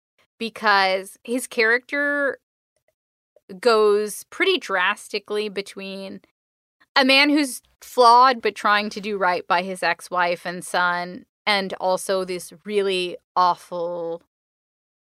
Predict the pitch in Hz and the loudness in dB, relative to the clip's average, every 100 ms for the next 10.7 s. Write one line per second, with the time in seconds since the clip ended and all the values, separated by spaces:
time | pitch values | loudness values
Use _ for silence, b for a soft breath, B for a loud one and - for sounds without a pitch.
0 | _ 208 208 - - 190 185 180 185 180 | _ -4 -2 -4 -8 -6 -6 -4 -2 -2
1 | 180 180 170 170 156 - 180 170 165 151 | -2 -2 -2 -6 -12 -14 -6 -2 -2 -4
2 | - - 156 165 175 - - _ _ _ | -8 -12 -10 -8 -10 -12 -16 _ _ _
3 | - 208 202 196 190 185 180 180 180 - | -8 -2 2 4 4 2 0 -8 -14 -16
4 | - _ _ _ _ B B - 294 285 | -20 _ _ _ _ B B -2 0 4
5 | 277 262 285 320 285 233 240 247 - 220 | 4 4 2 -2 -2 -2 -2 -6 -2 0
6 | 214 185 175 190 202 202 214 208 214 226 | 2 2 0 -2 -2 -2 -2 0 0 0
7 | - _ - 226 247 240 - 254 233 226 | -4 _ 2 2 4 2 0 -4 0 2
8 | 180 196 226 226 - 262 202 - - 254 | 2 2 2 0 0 0 0 -2 -2 -2
9 | 285 - 302 254 311 330 - - 226 - | -2 0 2 4 0 -6 -10 0 0 0
10 | - 214 240 277 294 247 | 2 2 4 2 0 0